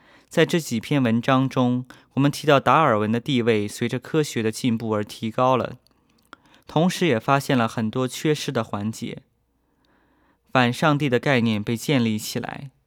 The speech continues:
但事实却恰好之相反。今天的科学不断地高呼上帝。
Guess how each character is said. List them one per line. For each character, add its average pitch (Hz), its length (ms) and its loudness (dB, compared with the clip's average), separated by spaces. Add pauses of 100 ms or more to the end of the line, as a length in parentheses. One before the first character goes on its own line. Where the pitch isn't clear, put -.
(440)
但 143 200 4
事 131 220 0
实 113 320 -4
却 117 220 -2
恰 120 260 0
好 - 220 -6
之 - 160 -8
相 120 320 -2
反。 - 280 -10 (640)
今 180 240 -2
天 175 160 0
的 135 100 2
科 131 220 -2
学 110 340 -2
不 113 220 -6
断 139 180 2
地 107 120 -2
高 127 260 2
呼 117 220 -6
上 113 340 -8
帝。 117 300 -8